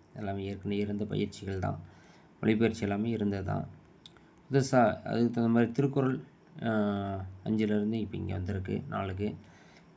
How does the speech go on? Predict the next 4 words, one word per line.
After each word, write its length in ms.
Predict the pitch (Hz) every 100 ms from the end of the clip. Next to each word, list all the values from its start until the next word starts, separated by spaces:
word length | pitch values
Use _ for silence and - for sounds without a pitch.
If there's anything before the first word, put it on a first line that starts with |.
| -
அஞ்சுல 420 | 110 143 165 147
வந்து 140 | 120 117
பார்த்தீங்கன்னாக்க 520 | 107 104 101 101 113 120 101 95 92 95 90 95
ஆனந்தரங்கனுடைய 760 | 98 107 107 107 107 104 104 101